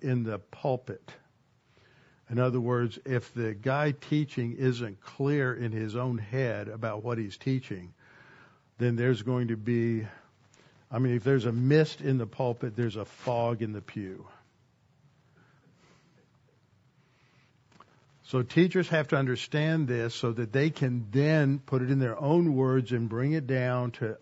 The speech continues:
a level where a ten-year-old or a twelve-year-old or a fifteen-year-old or twenty-year-old can understand.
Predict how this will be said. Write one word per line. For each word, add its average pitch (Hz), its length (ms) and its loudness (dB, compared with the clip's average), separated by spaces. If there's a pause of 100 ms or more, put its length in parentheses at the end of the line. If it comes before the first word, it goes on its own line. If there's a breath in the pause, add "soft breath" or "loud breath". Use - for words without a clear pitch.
a 110 180 -6
level 120 540 0
where 117 480 2 (480 loud breath)
a 113 120 0
ten-year-old 135 1040 2
or 117 320 -2
a 107 40 -4
twelve-year-old 120 1080 -2
or 117 160 -2
a 110 40 -4
fifteen-year-old 113 1200 -2
or 110 140 -6
twenty-year-old 110 760 -6
can 117 140 -4
understand. 101 800 -12